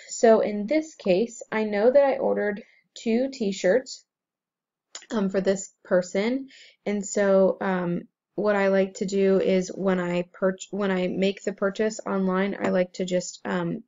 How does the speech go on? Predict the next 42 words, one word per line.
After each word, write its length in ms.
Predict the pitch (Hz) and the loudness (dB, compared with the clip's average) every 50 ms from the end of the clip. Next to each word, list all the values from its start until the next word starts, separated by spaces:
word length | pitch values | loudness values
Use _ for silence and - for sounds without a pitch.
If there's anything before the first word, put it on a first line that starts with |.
| _ - | _ -4
add 220 | 190 180 185 185 | -2 -2 0 0
it 80 | 180 180 | 0 -2
up 160 | 180 180 - | -2 -4 -2
right 200 | - 180 180 180 | -2 0 0 2
away. 280 | 180 175 175 175 180 185 | 2 2 2 2 0 0
So 200 | 185 - 208 185 | 0 0 0 0
I 100 | 185 180 | 0 0
know 220 | 180 180 175 175 | -2 -2 -2 -2
exactly, 500 | 175 175 175 175 175 175 - 185 180 180 175 | -2 -2 -2 -2 -2 -2 0 0 0 2 0
okay, 360 | 170 - 185 170 170 175 170 _ _ - - - - _ - | 0 0 0 0 0 0 -2 _ _ -20 -20 -20 -18 _ 0
one 160 | 196 190 190 | 2 2 4
of 80 | 190 190 | 4 2
the 80 | 190 | 0
t-shirts 520 | 190 - 190 175 180 - 190 180 180 - - | 0 0 -2 -4 -2 0 -2 -2 -2 -4 -4
was 440 | 170 180 180 170 170 170 170 - | -2 2 2 4 4 2 2 0
seven 280 | - 185 180 180 185 185 | -2 -2 -2 0 -2 -4
twenty-five 760 | - - - 180 180 180 180 - - 175 180 175 180 175 175 | -4 -4 -2 -2 -2 -2 -2 -4 -6 -4 -2 -2 -2 -2 -2
and 100 | 170 170 | -2 -2
another 240 | 170 170 170 180 175 | -2 -2 -2 -2 -2
one 240 | 170 170 170 165 | -2 -2 -2 -4
was 180 | 160 175 - - | -4 -6 -10 -10
five 320 | - - 165 165 165 170 | -8 -6 -4 -4 -2 0
eighteen. 680 | 185 214 226 226 - - - 185 165 165 185 220 233 - - _ _ - - - - _ _ _ - - | 0 -2 -2 -2 -6 -8 -6 -4 -4 -2 -2 -2 -4 -6 -8 _ _ -20 -20 -20 -20 _ _ _ -14 -6
So 260 | - 190 180 175 165 | -2 2 2 4 2
I 60 | 170 | 2
just 260 | 180 165 - - - | 0 -4 -8 -8 -6
take 220 | - 170 160 - - | -4 -4 -4 -4 -6
my 80 | 139 | -6
math 440 | 185 226 247 247 240 247 247 247 - | -4 -2 0 0 0 -2 -2 -6 -10
of 280 | - - - 175 170 175 | -10 -6 -4 -4 -6 -6
seven 300 | - - 202 180 185 185 | -8 -8 -6 -4 -4 -4
twenty-five 640 | - - 175 175 180 180 - 202 196 196 202 202 190 | -4 -4 -4 -4 -4 -4 -4 -4 -2 -2 -2 -4 -4
and 180 | 180 175 175 | -6 -6 -8
five 340 | - - 175 175 175 185 185 - | -8 -8 -6 -4 -4 -4 -4 -4
eighteen 760 | - 196 202 - - - - - 185 175 170 180 214 226 254 254 - _ _ - | -6 -6 -6 -8 -10 -14 -10 -6 -4 -4 -2 -2 -2 -4 -4 -6 -10 _ _ -8
of 340 | 190 185 180 185 180 180 - | -4 -4 -2 -2 -4 -6 -10
twelve 440 | - - - - 180 175 190 208 - | -16 -18 -8 -4 -2 -2 -2 -4 -4
forty-three 920 | _ 185 175 175 190 240 247 254 _ - 170 165 160 160 202 247 269 269 269 - _ _ _ - | _ -2 -2 -2 -2 -4 -6 -8 _ -4 -4 -2 -2 -2 -2 -4 -4 -6 -10 -16 _ _ _ -10
and 180 | 180 175 175 | -10 -10 -8
put 220 | - - 185 - - | -8 -8 -10 -8 -6
that 240 | 196 214 240 247 - | -6 -6 -6 -8 -10
here. 520 | - - - 160 156 165 214 269 302 - | -12 -8 -4 -2 0 2 2 0 0 -4